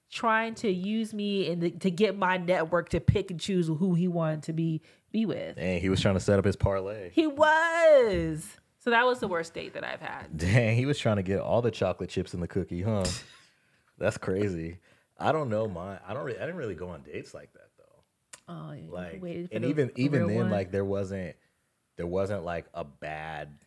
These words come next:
Speaker 2: off the top of my head, like, like, ours could have been bad just from the situation that you put me in in the very last minute on the way to church,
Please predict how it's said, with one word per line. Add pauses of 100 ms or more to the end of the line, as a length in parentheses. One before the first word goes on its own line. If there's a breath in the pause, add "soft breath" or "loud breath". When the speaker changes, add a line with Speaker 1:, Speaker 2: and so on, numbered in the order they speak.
(720)
Speaker 2:
off
the
top
of
my
head,
like, (960)
like, (400)
ours
could
have
been
bad
just
from
the
situation
that
you
put
me
in
in
the (220)
very
last
minute
on
the
way
to
church,